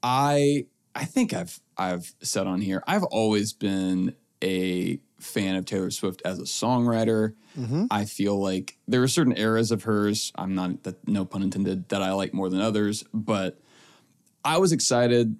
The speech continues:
Speaker 1: for the show. Uh, I was excited to go to the Nashville show, one, because I feel like it was kind of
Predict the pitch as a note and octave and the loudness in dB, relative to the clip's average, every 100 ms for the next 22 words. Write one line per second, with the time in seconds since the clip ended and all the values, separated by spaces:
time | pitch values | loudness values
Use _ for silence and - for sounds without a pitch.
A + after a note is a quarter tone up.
0 | - - A#2+ A2+ A#2 G#2+ G#2+ G#2 G2+ - | -6 0 0 2 2 2 4 2 -2 -6
1 | _ _ G#2+ G#2 G2+ F#2+ - A#2 A2+ - | _ _ -2 0 0 -2 0 0 0 0
2 | B2+ A#2 A2 G#2+ A2+ G#2+ A2+ F#2+ G2 A#2+ | 2 2 0 0 2 2 0 0 2 2
3 | C#3+ - A2+ G#2+ G#2+ G2 G2 A2+ B2 G#2 | 2 0 -2 0 0 0 2 4 4 4
4 | G2+ F#2+ G2+ - G2 F#2 G#2+ - - - | -2 -6 -8 -4 -2 -2 -4 -6 -8 -6
5 | G2 F#2 - | -4 -4 -6